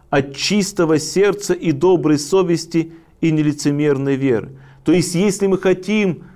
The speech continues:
видим человека заблуждающегося,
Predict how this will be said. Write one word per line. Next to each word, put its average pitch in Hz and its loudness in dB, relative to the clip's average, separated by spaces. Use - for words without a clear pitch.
видим 165 2
человека 165 2
заблуждающегося, 143 -2